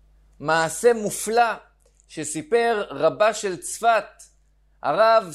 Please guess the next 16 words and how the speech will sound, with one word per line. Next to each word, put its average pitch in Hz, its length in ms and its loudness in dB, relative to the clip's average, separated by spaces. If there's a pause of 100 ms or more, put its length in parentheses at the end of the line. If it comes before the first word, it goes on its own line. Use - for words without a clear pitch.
שמחה 214 600 -2
הכהן 208 540 -4
קפלן, 202 560 -2 (240)
זכר 147 260 -10
צדיק 151 300 -12
לברכה. 135 440 -6 (1300)
הוא - 80 -12
מספר, 202 500 0
כשהייתי 196 340 0
בחור 190 380 0
צעיר, 185 580 -2 (420)
למדתי 202 440 0
בישיבת 170 1120 -2
מיר, 196 400 -2 (400)
שם 185 300 -4
באירופה. 190 560 2